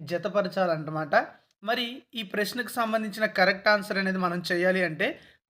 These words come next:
ఆప్షన్ వన్ అవుతుంది. అంటే ఏ ఫోర్, బీ వన్, సీ టూ, డీ త్రీ అండి. ఏ ఫోర్ అంటే రక్తము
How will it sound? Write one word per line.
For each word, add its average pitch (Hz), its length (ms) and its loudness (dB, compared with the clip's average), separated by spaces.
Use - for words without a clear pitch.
ఆప్షన్ 202 320 -2
వన్ 196 220 2
అవుతుంది. 185 380 -2
అంటే 196 220 -2
ఏ - 20 6
ఫోర్, 220 240 2
బీ 190 100 0
వన్, 233 140 4
సీ 208 120 -2
టూ, 240 80 -4
డీ 190 80 2
త్రీ 185 200 2
అండి. 147 180 -4
ఏ 226 120 0
ఫోర్ 233 220 2
అంటే 208 200 -4
రక్తము 233 360 -2